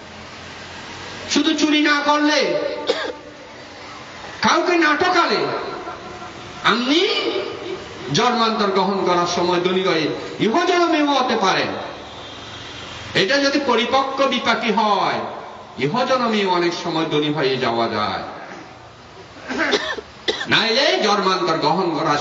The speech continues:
সময় বিশাল কুটিপতির ঘরে জন্ম নেবেন, আপনি ধনী হয়ে গেলেন। চান ধনী হবেন নাকি দরিদ্র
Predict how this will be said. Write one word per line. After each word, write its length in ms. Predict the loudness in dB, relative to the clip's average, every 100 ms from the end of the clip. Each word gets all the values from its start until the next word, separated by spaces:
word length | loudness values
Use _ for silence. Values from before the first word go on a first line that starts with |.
| 0
সময় 380 | 0 2 4 2 -2 -6 -10 -12 -8
বিশাল 540 | -2 2 4 4 4 2 0
কুটিপতির 520 | -2 -2 -2 0 0 0
ঘরে 160 | 0 2
জন্ম 200 | 0 0 0 0
নেবেন, 280 | 0 0 -2 -6 -8 -8 -6 -6 -2 0
আপনি 260 | 2 2 0 0 -2 -2 -2 -4 0
ধনী 200 | 2 2 2
হয়ে 180 | 0 0
গেলেন। 280 | -2 -2 -6 -10 -14 -16 -18 -18 -18 -18 -18 -16 -16 -14 -4 0 2
চান 320 | 4 4 2 0 -4 -6 -2
ধনী 180 | 2 4 4
হবেন 260 | 4 4 2
নাকি 160 | 2 2
দরিদ্র 380 | 2 2 2